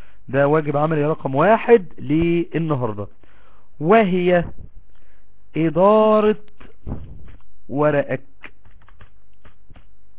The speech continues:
إدارة ورقك. يا ريت يا جماعة الناس اللي متابعة معانا الدورة من أولها نجمع بقى الواجبات العملية اللي مطلوبة مننا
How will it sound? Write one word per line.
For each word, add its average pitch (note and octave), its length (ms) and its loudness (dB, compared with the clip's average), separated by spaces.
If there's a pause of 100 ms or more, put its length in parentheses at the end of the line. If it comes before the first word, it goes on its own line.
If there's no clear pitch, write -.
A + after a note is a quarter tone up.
(280)
إدارة E3+ 540 2 (540)
ورقك. C#3 400 0
يا B2+ 80 0
ريت F3 120 0
يا E3+ 40 -2
جماعة E3+ 180 2
الناس F3 200 -2
اللي C#3 100 -4
متابعة E3 260 0
معانا D#3+ 200 0
الدورة D#3 280 2
من C3 100 -4
أولها E3+ 320 0 (500)
نجمع D3+ 500 0
بقى E3 180 0
الواجبات C#3 560 0
العملية C#3+ 640 0
اللي E3 200 -2
مطلوبة C#3 580 2
مننا B2+ 360 -2